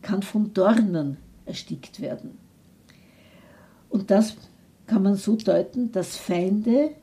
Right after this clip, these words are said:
beziehungsweise Urheber der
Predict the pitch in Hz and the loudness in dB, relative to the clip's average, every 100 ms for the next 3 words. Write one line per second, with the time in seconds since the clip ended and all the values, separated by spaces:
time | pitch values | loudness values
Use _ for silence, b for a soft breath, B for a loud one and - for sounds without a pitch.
0 | _ _ _ _ _ b b b b b | _ _ _ _ _ b b b b b
1 | - - - - 190 190 220 - 180 180 | -4 0 0 0 0 4 2 2 -2 0
2 | 185 - 185 180 170 - - - - - | 0 0 -2 -2 -4 -12 -20 -20 -20 -20
3 | - - _ - - 254 285 277 202 185 | -20 -20 _ -20 2 6 8 8 6 4
4 | 180 214 220 214 - _ 185 175 170 | 2 2 2 0 -8 _ -2 0 -2